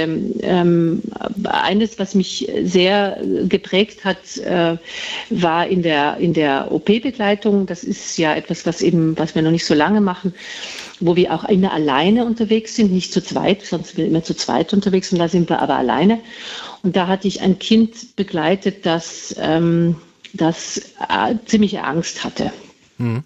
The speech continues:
Speaker 1: Und ich habe dann ein Spiel mit ihm entwickelt, das er immer mich erschreckt hat und mich, bin dann immer fast umgefallen und, und so hat, das fand er total lustig. Und auf dem Weg zum O P haben wir das immer wieder gespielt. Und dann, ähm, kommt ja der Moment, wo die Mutter sich verabschieden muss.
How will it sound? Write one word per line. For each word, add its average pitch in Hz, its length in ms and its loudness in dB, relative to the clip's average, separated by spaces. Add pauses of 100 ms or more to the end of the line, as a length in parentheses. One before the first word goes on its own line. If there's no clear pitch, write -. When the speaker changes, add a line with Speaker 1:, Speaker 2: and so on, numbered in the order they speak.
(160)
Speaker 1:
Und 156 340 4
ich - 200 2
habe 165 160 0
dann 160 180 0
ein 143 120 -4
Spiel 240 260 4
mit 226 140 2
ihm 196 100 2
entwickelt, 185 720 -4
das - 320 -4
er 151 200 2
immer 175 220 4
mich 160 400 2
erschreckt - 440 -4
hat 131 180 -4
und 151 80 2
mich, - 320 -2
bin 151 140 2
dann 139 120 2
immer 139 160 0
fast - 220 -6
umgefallen 147 640 2
und, 139 180 -6 (240)
und - 140 -8
so - 100 0
hat, - 220 0
das - 80 -20 (340)
fand - 200 -2
er 117 100 0
total - 320 0
lustig. 226 400 -2 (300)
Und 180 100 -2
auf 175 140 -4
dem 180 160 2
Weg 202 180 2
zum 190 140 -4
O 165 80 -4
P 226 200 4
haben 196 100 2
wir 175 60 -2
das 165 140 -4
immer 190 200 4
wieder 147 180 2
gespielt. 254 480 0 (760)
Und 196 260 2
dann, 196 440 6
ähm, 185 540 2 (800)
kommt 196 240 0
ja 175 40 0
der 165 120 0
Moment, 180 360 0
wo 202 60 -4
die 180 100 0
Mutter 170 280 -2
sich 156 160 -10
verabschieden - 480 0
muss. - 420 -2